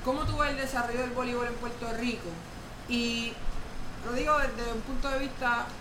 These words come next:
yo como maestro de educación física veo un problema principal, y es la alta incidencia de lesiones en la, en el voleibol,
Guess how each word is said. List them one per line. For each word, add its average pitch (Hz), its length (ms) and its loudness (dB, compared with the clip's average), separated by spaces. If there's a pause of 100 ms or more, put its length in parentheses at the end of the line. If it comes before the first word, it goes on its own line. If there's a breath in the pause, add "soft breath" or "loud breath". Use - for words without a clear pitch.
(220)
yo 240 140 2
como 233 220 0
maestro 214 300 -4
de 240 60 0
educación 247 300 0
física 240 380 0 (300)
veo 262 240 4
un 220 300 4
problema 226 360 -6
principal, 214 420 -6 (260)
y 226 120 -2
es 262 160 0 (220)
la 202 160 2
alta 214 220 -2
incidencia 220 520 -4
de 208 80 -4
lesiones 220 480 -6 (640)
en 175 220 2
la, 165 60 -6 (160)
en 175 80 -2
el 170 100 0
voleibol, 165 420 2